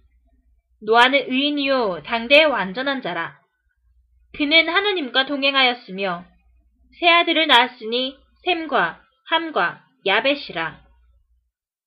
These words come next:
그때에 온 땅이 하나님 앞에 부패하여 포악함이 이 땅에 가득한지라. 하나님이 보신즉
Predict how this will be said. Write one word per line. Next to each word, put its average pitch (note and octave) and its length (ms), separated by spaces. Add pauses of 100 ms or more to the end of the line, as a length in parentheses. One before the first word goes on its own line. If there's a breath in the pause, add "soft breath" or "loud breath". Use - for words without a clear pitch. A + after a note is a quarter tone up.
그때에 F#4 460
온 B3+ 180
땅이 D4+ 240
하나님 F#4 360
앞에 E4 260
부패하여 G3 840
포악함이 C4 680
이 - 120
땅에 A#3+ 260
가득한지라. G#3 880 (920)
하나님이 D#4 500
보신즉 B3 720